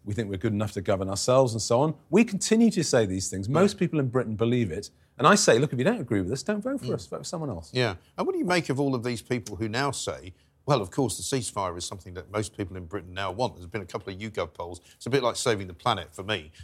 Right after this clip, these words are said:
Speaker 2: If somebody comes up to you and says, "Do you want to save the planet?" You're not gonna go, "No." Uh, if somebody comes up to you and says, "Do you want them to stop killing each other in the Middle East?" You're probably gonna say yes, because it doesn't sound
Speaker 1: It
Speaker 2: very
Speaker 1: depen-,
Speaker 2: good
Speaker 1: yeah,
Speaker 2: if
Speaker 1: um,
Speaker 2: you say, "No, I want them to continue to kill each other."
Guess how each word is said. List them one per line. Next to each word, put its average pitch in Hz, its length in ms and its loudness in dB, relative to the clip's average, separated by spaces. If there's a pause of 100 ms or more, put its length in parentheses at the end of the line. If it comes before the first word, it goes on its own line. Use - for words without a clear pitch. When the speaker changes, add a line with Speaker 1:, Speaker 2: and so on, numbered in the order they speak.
(120)
Speaker 2:
If 92 100 -10
somebody 110 200 -2
comes 104 180 -4
up 101 100 -4
to - 120 -16
you 92 40 -10
and 85 80 -12
says, 98 160 -6
"Do - 120 -12
you 120 40 0
want 117 140 0
to - 60 -6
save 110 180 0
the 95 60 -10
planet?" 92 340 0 (220)
You're 139 120 -2
not 120 80 -4
gonna 110 180 0
go, - 0 -
"No." 104 460 0 (340)
Uh, 113 220 2
if 101 80 -6
somebody 123 180 0
comes 113 160 -2
up 104 100 -2
to - 40 -10
you 107 80 -4
and 92 80 -6
says, 107 180 -2
"Do - 60 -10
you 113 80 -4
want 113 140 -2
them 101 80 -8
to - 100 -10
stop - 280 -4
killing 127 240 0
each 98 180 -8
other 104 100 0
in 95 60 -6
the 98 40 -8
Middle 110 240 -4
East?" 104 220 -6 (140)
You're 117 100 0
probably 123 320 0
gonna 110 140 0
say 131 200 2
yes, 175 340 0
because 113 280 -8
it - 20 -10
doesn't 120 220 -6
sound 123 300 0
Speaker 1:
It - 20 -6
Speaker 2:
very 101 140 -2
Speaker 1:
depen-, 156 280 4
Speaker 2:
good - 100 -10
Speaker 1:
yeah, 110 180 6
Speaker 2:
if 101 60 4
Speaker 1:
um, 117 60 0
Speaker 2:
you 123 60 0
say, 127 260 4
"No, 139 240 4
I 117 40 4
want 135 180 4
them - 40 -8
to 117 60 -6
continue 220 360 -2
to 110 60 -4
kill 113 200 -2
each 85 140 -10
other." 82 160 -8